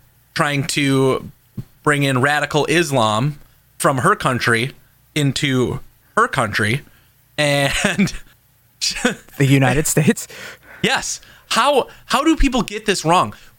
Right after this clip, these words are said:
Speaker 1: I, I've never, ever understood the debate that y-,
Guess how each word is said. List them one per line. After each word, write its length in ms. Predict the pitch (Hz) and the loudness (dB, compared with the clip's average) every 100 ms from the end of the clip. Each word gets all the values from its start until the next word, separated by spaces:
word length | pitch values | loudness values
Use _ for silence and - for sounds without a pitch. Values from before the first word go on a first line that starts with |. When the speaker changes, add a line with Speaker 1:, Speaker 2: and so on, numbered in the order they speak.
| _ | _
Speaker 1:
I, 140 | 247 - | -4 -2
I've 180 | 226 208 | -2 0
never, 560 | 175 170 202 165 98 - _ _ _ _ | 4 4 2 0 -4 -8 _ _ _ _
ever 300 | 277 220 175 165 | -4 0 2 2
understood 580 | 180 185 - 180 180 | 2 0 0 0 0
the 60 | 170 | 0
debate 500 | 165 135 113 104 - _ _ _ | 0 0 0 -2 -8 _ _ _
that 460 | 139 139 127 123 - _ | -2 0 0 -2 -6 _
y-, 80 | - | -8